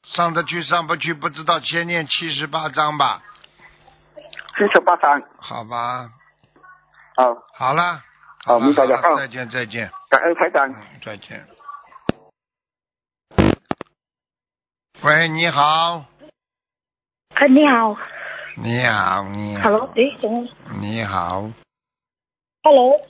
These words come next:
Speaker 1: 你好。
Speaker 3: 哎，没有声音呢。
Speaker 1: 有啊，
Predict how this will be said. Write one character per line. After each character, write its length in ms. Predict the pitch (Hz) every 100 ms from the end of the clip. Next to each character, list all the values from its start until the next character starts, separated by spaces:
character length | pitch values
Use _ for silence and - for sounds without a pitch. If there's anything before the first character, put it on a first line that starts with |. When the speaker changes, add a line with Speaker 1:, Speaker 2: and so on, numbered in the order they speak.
| - -
Speaker 1:
你 220 | 123 165
好。 560 | 165 139 143 156 170 170 - _
Speaker 3:
哎， 160 | 294
没 120 | 247 269
有 140 | 226
声 140 | - 254
音 200 | 285 285
呢。 60 | 285 277 _ _ _ _ _
Speaker 1:
有 260 | 147 156 165
啊， 460 | 185 196 202 208